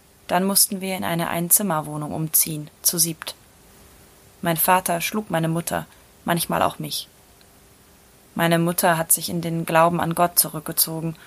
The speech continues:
überall Dämonen gesehen und meinte, Leute wären besessen. Irgendwann hat mein Onkel angefangen, mich anzufassen. Alle haben weggeschaut.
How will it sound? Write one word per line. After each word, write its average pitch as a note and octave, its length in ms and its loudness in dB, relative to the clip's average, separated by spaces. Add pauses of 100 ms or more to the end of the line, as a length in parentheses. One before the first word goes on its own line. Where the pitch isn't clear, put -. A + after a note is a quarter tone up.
(460)
überall E3 680 6
Dämonen E3 600 2
gesehen D#3+ 400 -2
und - 160 -6
meinte, E3 540 2
Leute E3+ 420 2
wären D#3 240 -8
besessen. D#3+ 480 2 (1300)
Irgendwann F#3 560 4
hat F3 100 -4
mein E3+ 180 2
Onkel F3 360 2
angefangen, E3 600 0
mich D#3+ 200 -4
anzufassen. - 640 -2 (840)
Alle F#3 280 6
haben D3+ 240 -4
weggeschaut. - 640 -4